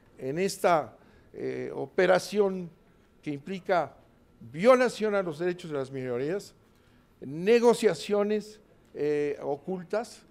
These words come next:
votaciones, eh, absolutamente falsas,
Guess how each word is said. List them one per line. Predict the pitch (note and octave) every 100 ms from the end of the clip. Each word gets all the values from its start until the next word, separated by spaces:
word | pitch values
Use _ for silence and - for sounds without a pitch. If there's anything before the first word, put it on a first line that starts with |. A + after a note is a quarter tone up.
| _ -
votaciones, | C#3+ A3+ A#3 G#3+ - G#3+ A3+ A3 G3+ - -
eh, | - C#3+ C#3 C3 -
absolutamente | C#3+ - E3+ F#3 F3+ F3+ E3+ D#3+
falsas, | - F#3+ G#3 - A#3+ B3 -